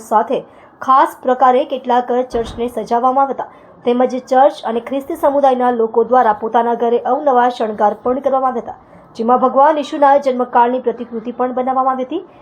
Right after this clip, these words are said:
શાંતિના દૂત એવા ભગવાન ઈસુના જન્મની પ્રતિકૃતિ સમાન ચર્ચમાં ઝૂંપડી તૈયાર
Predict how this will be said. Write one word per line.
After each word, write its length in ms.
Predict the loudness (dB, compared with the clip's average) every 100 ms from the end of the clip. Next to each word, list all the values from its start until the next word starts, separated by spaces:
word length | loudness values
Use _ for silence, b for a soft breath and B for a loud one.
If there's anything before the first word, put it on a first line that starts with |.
| B B
શાંતિના 680 | 0 2 2 0 2 2 2
દૂત 440 | -2 -6 -6 -6 -2
એવા 180 | 0 0
ભગવાન 420 | 2 4 4 0
ઈસુના 340 | -6 -2 0 0
જન્મની 420 | -2 -2 -6 -4
પ્રતિકૃતિ 560 | -6 -6 -10 -10 -10 -6
સમાન 420 | -4 -2 -2 -4
ચર્ચમાં 480 | -4 -4 -6 -10 -10 B B B -12
ઝૂંપડી 420 | -8 -6 -4 -4 0
તૈયાર 340 | 0 2 0